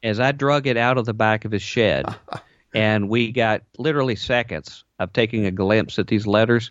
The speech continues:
Speaker 2: Yeah.
Speaker 1: And this was a I B M typewriter case or computer case that had only been rumored about in the Los Angeles Times.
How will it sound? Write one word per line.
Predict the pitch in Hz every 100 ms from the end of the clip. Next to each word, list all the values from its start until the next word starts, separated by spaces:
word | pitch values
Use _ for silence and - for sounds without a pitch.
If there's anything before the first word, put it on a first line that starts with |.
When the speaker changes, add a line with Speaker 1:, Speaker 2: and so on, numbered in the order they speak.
| -
Speaker 2:
Yeah. | 101 104 117
Speaker 1:
And | 131
this | 185
was | 175 147 127
a | 117 107 - _
I | 113 139
B | 147 131 131
M | 117 113
typewriter | - 117 117 110 98 90 85
case | - 92 87
or |
computer | - 92 - 107 101
case | 92 87 82 - - - - - -
that | 107 104 104 104 - - _
had | 120 110
only | 131 135
been | 117 98
rumored | 104 139 110 87
about | 73 69 -
in | - 104
the | 98
Los | 101 104 101
Angeles | 107 110 110 101
Times. | - 113 113 113 110 113 -